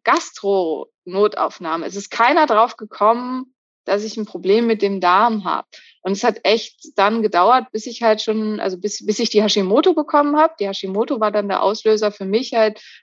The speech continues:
weil es mir dann so schlecht ging insgesamt, dass ich halt gucken musste, was mache ich mit meinem Leben,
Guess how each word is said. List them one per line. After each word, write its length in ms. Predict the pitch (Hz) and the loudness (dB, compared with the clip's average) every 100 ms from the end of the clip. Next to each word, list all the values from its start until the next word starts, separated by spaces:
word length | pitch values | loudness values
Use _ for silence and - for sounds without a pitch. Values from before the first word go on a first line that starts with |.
| _ | _
weil 120 | 185 | -8
es 60 | 208 | -4
mir 120 | 185 | -2
dann 180 | 185 180 | -2 2
so 220 | 208 240 | 2 2
schlecht 400 | - 202 226 - | 2 0 0 -2
ging 200 | 214 196 | -2 0
insgesamt, 580 | 214 220 208 196 196 190 | -4 -4 -2 0 0 -2
dass 120 | - | -4
ich 80 | 196 | -4
halt 140 | 175 | -6
gucken 240 | - - | -10 -4
musste, 240 | 196 190 175 | -2 -2 -4
was 140 | 180 | 0
mache 160 | 208 240 | 0 0
ich 40 | |
mit 160 | 240 214 | -4 0
meinem 240 | 220 220 | 0 4
Leben, 400 | 214 226 226 226 | 6 4 2 -4